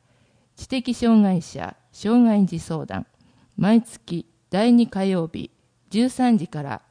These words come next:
十四時三十分。場所、石ヶ池公園パークセンター。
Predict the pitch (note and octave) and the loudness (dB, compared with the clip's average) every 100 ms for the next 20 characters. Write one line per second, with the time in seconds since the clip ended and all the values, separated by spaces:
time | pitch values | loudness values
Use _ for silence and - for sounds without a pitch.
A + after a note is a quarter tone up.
0 | F#3+ F#3 A3+ A#3+ G3+ E3 E3 F#3 F3 D#3+ | -8 0 2 4 2 0 2 2 2 -2
1 | - C#3 - _ _ _ _ _ _ _ | -4 -6 -6 _ _ _ _ _ _ _
2 | F3 D#3+ - E3+ - _ F3+ - B3+ B3 | -6 -4 -4 -8 -8 _ -10 -2 2 2
3 | A3+ G#3+ - F#3 D3+ A2 - _ - A3 | 2 -2 -2 -2 0 -4 -8 _ -6 -4
4 | A3+ G#3+ G#3 F3+ E3+ - A#2+ | -4 -4 -2 0 -2 -8 -14